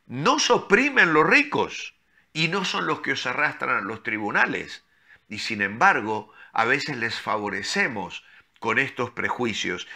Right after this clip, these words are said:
Y finalmente el verso nueve dice que es pecado, porque si hacéis acepción de personas, cometéis pecado y quedáis convictos por la ley como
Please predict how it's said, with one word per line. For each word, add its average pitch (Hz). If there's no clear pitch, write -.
Y 107
finalmente 127
el 113
verso 123
nueve 113
dice 113
que 104
es 117
pecado, 101
porque 107
si 113
hacéis 139
acepción 120
de 170
personas, 127
cometéis 117
pecado 104
y 165
quedáis 165
convictos 123
por 110
la 98
ley 117
como 95